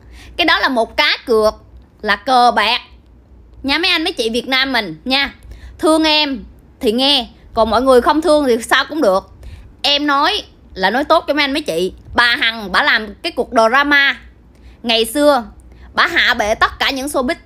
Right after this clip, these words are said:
tất cả những anh em người ta và tất cả những chính phủ, nói chung là vân vân và vân vân, để kiếm cái drama để làm gì? Để cho những người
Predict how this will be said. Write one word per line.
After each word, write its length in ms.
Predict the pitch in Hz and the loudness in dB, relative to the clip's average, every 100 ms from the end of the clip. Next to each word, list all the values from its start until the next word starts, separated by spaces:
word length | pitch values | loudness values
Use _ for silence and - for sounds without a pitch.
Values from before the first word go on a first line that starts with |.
| - | -8
tất 200 | - 370 | -6 -4
cả 160 | 269 247 | -2 -2
những 260 | 302 320 339 | -2 -4 -2
anh 220 | 320 320 | -2 0
em 300 | 302 294 285 | -2 0 -2
người 120 | 226 | -2
ta 440 | 220 240 247 240 226 | 2 2 2 -2 -8
và 220 | 208 202 202 | -4 -2 0
tất 260 | 339 - | -4 -4
cả 180 | 202 247 | -2 -2
những 180 | 285 240 | -2 -6
chính 220 | 269 349 539 | -6 -8 -8
phủ, 360 | - 208 208 320 - | -2 0 0 -2 -4
nói 200 | 285 370 | -4 -2
chung 140 | 302 | 0
là 80 | 262 | 2
vân 200 | 311 330 | 2 2
vân 100 | 320 | 0
và 60 | |
vân 160 | 254 277 | 2 0
vân, 220 | 294 277 - - | 0 0 -8 -4
để 180 | 185 240 | -2 0
kiếm 220 | 320 381 | -2 -2
cái 100 | 392 285 214 | 0 2 2
drama 300 | 254 262 247 | 2 2 0
để 80 | 277 | 0
làm 220 | 208 233 | -2 0
gì? 240 | 233 165 - - - - - - - - | 0 -2 -6 -20 -20 -20 -20 -20 -20 -2
Để 140 | 208 | 0
cho 240 | 269 311 302 | 2 2 2
những 300 | 269 277 330 | 0 -2 2
người 360 | 262 226 185 | 6 4 2